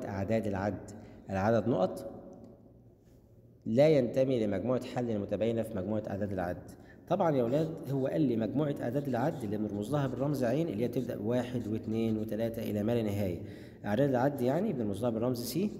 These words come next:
تمام؟ اللي هي account، آه، ست، اللي عندي اللي هي مجموعات أعداد العد،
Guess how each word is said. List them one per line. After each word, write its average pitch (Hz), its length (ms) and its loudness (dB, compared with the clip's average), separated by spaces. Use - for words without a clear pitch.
تمام؟ 127 280 4
اللي 110 160 -2
هي 117 60 0
account، 127 540 2
آه، 95 360 -8
ست، - 400 -12
اللي 107 120 -4
عندي 127 140 2
اللي 120 120 4
هي 123 140 4
مجموعات 120 240 2
أعداد 127 200 -2
العد، 135 360 0